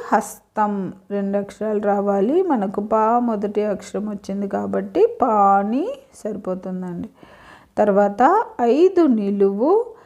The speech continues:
ఆవకాయ పెట్టాలంటే ఈ కాయలు కావాల్సిందే, మూడు అక్షరాలు. మామిడి సరిపోతుందండి. తర్వాత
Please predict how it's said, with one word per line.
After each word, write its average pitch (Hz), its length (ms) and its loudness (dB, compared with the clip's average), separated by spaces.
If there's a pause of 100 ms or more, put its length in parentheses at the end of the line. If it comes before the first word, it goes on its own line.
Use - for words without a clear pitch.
(380)
ఆవకాయ 269 920 4
పెట్టాలంటే 220 1000 0
ఈ 277 340 -2
కాయలు 240 560 4
కావాల్సిందే, 190 1300 0 (240)
మూడు 190 280 -4
అక్షరాలు. 196 720 0 (520)
మామిడి 254 1000 4 (420)
సరిపోతుందండి. 170 920 -8 (720)
తర్వాత 202 440 2